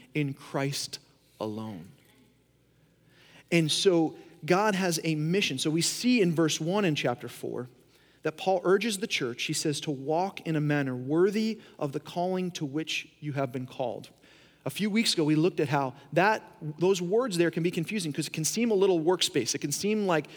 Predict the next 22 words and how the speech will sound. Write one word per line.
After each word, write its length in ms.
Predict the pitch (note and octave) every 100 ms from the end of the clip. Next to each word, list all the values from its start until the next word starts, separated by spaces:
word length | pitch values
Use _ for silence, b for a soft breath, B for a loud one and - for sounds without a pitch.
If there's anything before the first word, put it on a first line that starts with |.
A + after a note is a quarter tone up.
| B
you 260 | D3 G3+ G#3
have 200 | G#3 G#3
to 80 | F3+
live 320 | D3+ F3 F#3+
your 140 | F3
life 260 | E3 D#3+ D#3
worthy 240 | E3 D#3
in 80 | D3+
order 220 | D3+ F3
for 120 | F3
God 200 | D#3 C#3+
to 80 | C#3+
love 180 | D3 E3+
you, 60 | C#3
but 60 |
that's 180 | C#3 -
not 160 | E3+ F#3+
how 80 |
it's 140 | G3 F#3
written. 320 | A3 G3+ B2 - B B B B B B
Worthily 680 | - D#3 B3 G#3+ D#3+ D3+ D#3+ -
is 220 | - D#3+